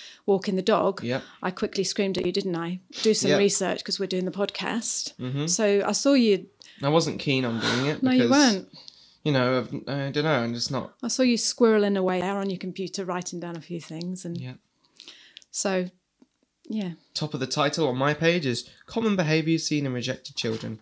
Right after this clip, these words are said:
Speaker 2: So we'll get onto that in a second.
Speaker 1: Common behaviours seen in rejected children.
Speaker 2: Yeah.
Speaker 1: Oh, no, let's stay on it at the
Speaker 2: Okay.
Speaker 1: moment then. Yeah, so
Speaker 2: We
Speaker 1: what
Speaker 2: haven't talked about yours yet, though.
Speaker 1: No, but I, I just wanna, 'cause I wanna be able to see if you, what, go on, what are
Speaker 2: Okay.
Speaker 1: they? What are the common
Speaker 2: So,
Speaker 1: signs?
Speaker 2: rejected chi-,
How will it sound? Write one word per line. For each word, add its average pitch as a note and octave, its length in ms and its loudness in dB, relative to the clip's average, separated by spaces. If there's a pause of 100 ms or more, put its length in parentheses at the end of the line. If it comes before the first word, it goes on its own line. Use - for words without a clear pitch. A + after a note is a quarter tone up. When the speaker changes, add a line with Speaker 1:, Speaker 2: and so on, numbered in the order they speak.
(160)
Speaker 2:
So A#2 220 -4
we'll A2+ 120 -8
get A#2+ 120 -6
onto A2+ 220 -8
that A#2+ 140 -10
in A#2+ 80 -12
a A2 40 -10
second. - 420 -10
Speaker 1:
Common G3 260 0
behaviours F#3 340 0
seen F#3 140 -2
in F3+ 60 -2
rejected F3+ 360 -4
children. F#3 320 0
Speaker 2:
Yeah. E3 140 0 (340)
Speaker 1:
Oh, B3+ 120 4
no, E4 160 6
let's D4 180 6
stay E4 160 4
on D#4 140 8
it - 60 6
at B3+ 100 2
the C#4 60 10
Speaker 2:
Okay. F#3 140 8
Speaker 1:
moment D#3 180 6
then. F#3+ 140 2
Yeah, A#3+ 220 6
so A3 220 4
Speaker 2:
We F3+ 60 12
Speaker 1:
what F#3+ 80 12
Speaker 2:
haven't F#3 160 6
talked D#3+ 180 0
about D#3 180 2
yours D3+ 240 2
yet, A#2+ 140 -4
though. C#3+ 180 -2 (160)
Speaker 1:
No, E4+ 180 8
but C#4+ 160 6
I, D4 140 4 (140)
I C#4+ 40 4
just D#4+ 200 0
wanna, D4+ 200 8 (120)
'cause C4+ 180 2
I C#4+ 80 4
wanna D#4 220 8
be C#4+ 80 6
able C4+ 160 6
to B3+ 120 -2
see C4 300 4
if G#3+ 320 -2
you, B3+ 400 2
what, B3 300 -2
go D4 120 4
on, G#3+ 280 2
what A3+ 140 4
are A3+ 100 6
Speaker 2:
Okay. - 60 4
Speaker 1:
they? G3 280 -2
What G#3 160 -8
are F#3 40 -12
the G#3+ 100 -6
common D3+ 260 6
Speaker 2:
So, C3+ 80 4
Speaker 1:
signs? G#3 440 -4 (140)
Speaker 2:
rejected F#3+ 640 2
chi-, F3+ 140 2